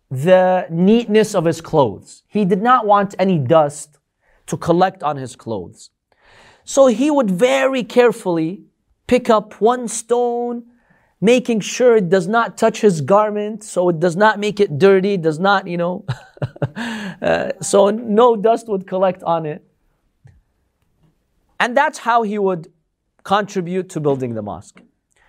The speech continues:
Imam Ali alayhi salam passes by him, and he sees him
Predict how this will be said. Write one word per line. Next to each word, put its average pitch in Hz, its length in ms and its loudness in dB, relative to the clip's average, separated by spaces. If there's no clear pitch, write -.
Imam 339 340 2
Ali 277 240 0
alayhi 196 280 -2
salam 165 340 -4
passes 151 480 -2
by 101 240 -6
him, 98 340 -14
and 175 140 2
he 180 180 2
sees 240 460 2
him 156 420 0